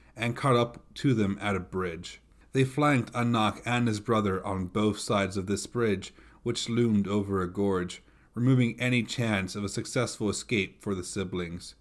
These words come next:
They approached the duo and hacked them down. Khosrov was not yet avenged. The nobles stormed the residence of the duo and struck down all of Anak's relatives. Only two children managed to survive.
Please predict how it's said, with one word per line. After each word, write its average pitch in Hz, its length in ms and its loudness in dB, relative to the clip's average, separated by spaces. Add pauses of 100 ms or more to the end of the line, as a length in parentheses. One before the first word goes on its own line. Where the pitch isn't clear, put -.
(160)
They 113 220 0
approached 113 540 0
the 110 60 -4
duo 98 440 0 (180)
and 98 180 -6
hacked 101 300 -4
them 92 220 -4
down. 87 460 -12 (340)
Khosrov 170 580 4
was 117 140 0
not 113 320 2
yet 104 200 2
avenged. 90 600 -4 (480)
The 143 100 -2
nobles 151 420 4
stormed 113 440 2
the 98 80 4
residence 98 560 0
of 107 180 -4
the 107 100 -2
duo 98 580 0 (160)
and 117 200 -4
struck - 420 -4
down 104 480 0
all 117 180 0
of 107 100 2
Anak's 101 520 0
relatives. 87 680 -8 (240)
Only 139 320 4
two 135 360 0
children 101 480 0
managed 95 340 -2
to 98 100 -6
survive. 87 640 -4